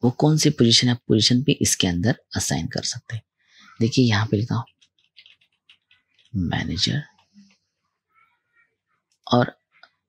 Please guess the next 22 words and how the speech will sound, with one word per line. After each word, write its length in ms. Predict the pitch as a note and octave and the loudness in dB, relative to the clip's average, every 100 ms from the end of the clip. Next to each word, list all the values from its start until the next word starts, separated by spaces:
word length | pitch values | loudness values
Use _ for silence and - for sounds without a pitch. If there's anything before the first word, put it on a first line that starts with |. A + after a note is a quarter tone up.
| _ _ - | _ _ 0
देखिए, 280 | A#2 B2 G#2+ | 2 4 2
सजेस्टेड 640 | B2 B2+ B2 - B2 - _ - | 2 2 2 2 0 0 _ -8
signer's 540 | - A2 A2+ A2+ - - | -2 0 2 0 -2 0
email 300 | A2+ A2+ A2+ - | 4 4 4 2
address 340 | F#2+ G2+ G2+ | 2 2 4
भी 60 | A2 | 2
आप 140 | G2+ | 4
डाल 180 | G#2+ G#2 | 2 2
सकते 260 | - - A2 | 0 -2 0
हैं 60 | |
यहाँ 220 | A2+ A2 - | 0 -2 -2
पे, 120 | C#3 - _ - _ - - | -4 -6 _ -20 _ -20 -8
अगर 160 | G2+ G#2 | -4 -2
चाहिए 320 | - F2+ G2 | 0 2 2
तो 180 | - G2 | 0 0
यहाँ 220 | G2+ A2 | 0 0
पे 60 | A2+ | 0
रखिए, 300 | A2 - D3 | 0 -2 -4
नहीं 240 | - G2+ | -4 -6
तो 120 | E2+ F#2+ | -2 -2
निकाल 320 | D#2+ - - | -2 -4 -4
दीजिए। 320 | - - - | -4 -8 -12